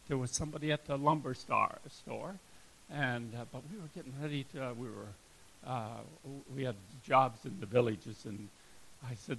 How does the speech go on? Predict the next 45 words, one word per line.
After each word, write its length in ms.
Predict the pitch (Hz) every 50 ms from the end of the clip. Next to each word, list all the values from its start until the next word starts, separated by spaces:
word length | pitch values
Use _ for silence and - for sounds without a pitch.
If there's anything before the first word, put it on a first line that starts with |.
| 101 104 -
uh, 40 | 113 95 104 101 87 - - - - -
to 60 | -
the 100 | 107 113
man, 380 | 117 123 120 120 113 113 110 - 127 135
I 180 | 135 143 131 127
asked 300 | 135 139 151 - - -
the 40 | -
man, 280 | 151 151 151 135 127 -
first 220 | - 170 156 - - -
of 40 | -
all, 140 | 135 135 131
if 200 | 120 117 - -
he 200 | 135 127 117 - - - - - - - - -
could 140 | 165 147
come 140 | - 156 147
over 160 | 151 139 120
for 60 | 135 131
dinner, 260 | 139 156 139 127 123
and 120 | 123 123
he 80 | 127 143
wanted 280 | 139 139 147 143 139
to 60 | 131 127
come 200 | - 147 139 143
over. 320 | 143 135 104 107 107 101 - - - - - - - - - - - - - - - - 160
And, 340 | 135 135 123 123 123 120 123
uh, 240 | 127 127 120 117 113 120 123 117 123
then 300 | 151 147 139 139 139 123 113 135 -
all 260 | 127 131 147 151 147 139
these 260 | 135 123 104 - -
jobs 380 | 135 127 131 139 139 - - -
and 100 | 143 127
all, 240 | 135 131 135 139 -
it's 220 | 117 123 - -
just, 160 | - 143 - - -
and 200 | 123 117 - 117
I 120 | 123 113
thought, 260 | 101 - - 110 101 - - - - - - - -
"First 320 | - 156 170 185 180 - -
thing 140 | 180 156 160
I 80 | 160
do 260 | 151 127 147 156 139
when 180 | 117 104 110 107
I 120 | 107 117
get 220 | 135 117 127 - -
back, 320 | - 127 - - - -